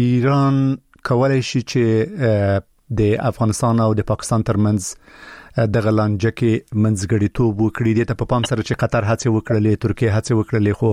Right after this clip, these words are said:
هغو هڅو تر اوسه نتیجه ورنه کړه. او هغه دغه دواړه هم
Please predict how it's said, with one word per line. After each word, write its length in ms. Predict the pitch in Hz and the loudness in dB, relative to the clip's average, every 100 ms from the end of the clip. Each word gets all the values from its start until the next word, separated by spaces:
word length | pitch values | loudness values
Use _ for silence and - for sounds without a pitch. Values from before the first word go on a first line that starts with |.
| 101 | 2
هغو 160 | 101 101 | 2 0
هڅو 180 | 101 - | 0 -2
تر 100 | 104 | -2
اوسه 140 | 104 113 | 0 0
نتیجه 280 | 101 101 104 | 0 0 2
ورنه 240 | 101 101 - | 2 0 0
کړه. 120 | 104 | 0
او 80 | 101 | 2
هغه 120 | 98 101 | 2 2
دغه 160 | 110 107 104 | 2 2 0
دواړه 300 | 107 120 117 | 0 2 2
هم 80 | 113 | 0